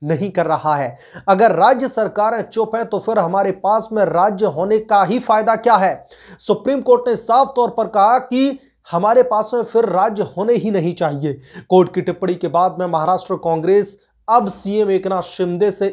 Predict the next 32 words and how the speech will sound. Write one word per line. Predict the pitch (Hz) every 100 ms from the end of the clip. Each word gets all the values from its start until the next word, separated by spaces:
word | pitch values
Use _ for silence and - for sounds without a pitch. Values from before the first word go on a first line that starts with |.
| 208
इस्तीफे | - - 175 165 202
की | 196 175 156 _ -
मांग | 175 180
कर | - 156
रही | 147 165 151
है। | 147 - _ - - 175 175
महाराष्ट्र | 190 233 247 254
कांग्रेस | - 214 185 240 220
अध्यक्ष | 180 226 226 175
नाना | 185 214
पटोले | 202 175 185 214
ने | 185
कहा | 180 160 208
कि | 208 - 202 208
शिंदे | - 175 180 240
सरकार | 247 190 - 202 247
ने | 220 160 - _ _ _ _ _ _ _
पिछले | 208 233 254
नौ | 196 156 240
महीनों | 285 214 202 190
में | 156 131 - _ -
महाराष्ट्र | 170 180 185 214 214
की | 196 196
छवि | - 175 208
को | 202 165
बड़ा | 175 180
झटका | - 160 - 202
दिया | 170 196
है। | 170 185 - - - _ -
कुछ | 285
संगठनों | - 226 190 185 175 240 247
के | 247 247